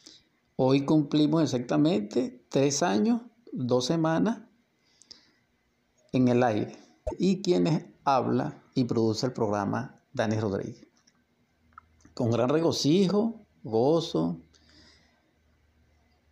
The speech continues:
puedo expresar gratitud infinita a Dios, al amor y a todos los seres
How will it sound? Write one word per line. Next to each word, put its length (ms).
puedo 1120
expresar 500
gratitud 400
infinita 880
a 100
Dios, 420
al 100
amor 400
y 60
a 80
todos 240
los 160
seres 340